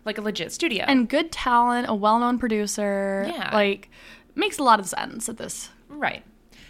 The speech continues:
Speaker 1: I don't actually know how well-known Val Lewton would have been at this point in time, 'cause I know he did some writing and stuff like that prior to, but I think this was his first movie as a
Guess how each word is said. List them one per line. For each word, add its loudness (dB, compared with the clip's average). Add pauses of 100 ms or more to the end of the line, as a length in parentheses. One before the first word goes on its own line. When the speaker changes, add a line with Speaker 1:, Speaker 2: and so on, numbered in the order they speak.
Speaker 1:
I 4
don't -2
actually -4
know 0
how -2
well-known -2
Val -2
Lewton -8
would -10
have -14
been -10
at -14
this -14
point -18
in -18
time, -14
'cause -10
I -6
know -2
he -4
did -8
some -6
writing -4
and -10
stuff -18
like -14
that -10
prior -6
to, -8
but -8
I -8
think -10
this -8
was -12
his -10
first -8
movie -8
as -8
a -12